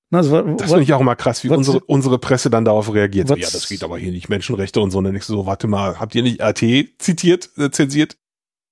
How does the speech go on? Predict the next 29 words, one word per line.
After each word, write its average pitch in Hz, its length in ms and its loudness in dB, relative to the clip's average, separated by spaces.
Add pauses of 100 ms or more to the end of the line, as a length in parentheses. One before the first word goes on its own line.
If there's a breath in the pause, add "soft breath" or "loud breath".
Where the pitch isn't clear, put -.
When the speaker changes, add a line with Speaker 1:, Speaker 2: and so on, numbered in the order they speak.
(520)
Speaker 2:
So, 127 100 0
ja, 117 240 2
also 104 240 0
wir 110 80 4
machen 123 220 0
natürlich 113 280 0
das - 100 0
Speaker 1:
Oder 151 100 4
Speaker 2:
selbe. 143 140 2
Speaker 1:
halt - 260 -2
eine 151 100 4
Chatkontrolle, 139 640 0
ne? 139 160 2
Genau 151 140 4
Speaker 2:
Ja. 147 80 4
Speaker 1:
dasselbe 156 220 2
Spiel, 208 260 0
so, 131 120 2
ne? 131 120 0
Und 143 180 0
wo 135 80 4
du, 156 180 0
wo 151 120 4
du 143 100 -4
denkst 143 260 0
so, - 140 2
Okay, - 300 0
also 131 180 4 (320 loud breath)
vielleicht 139 960 0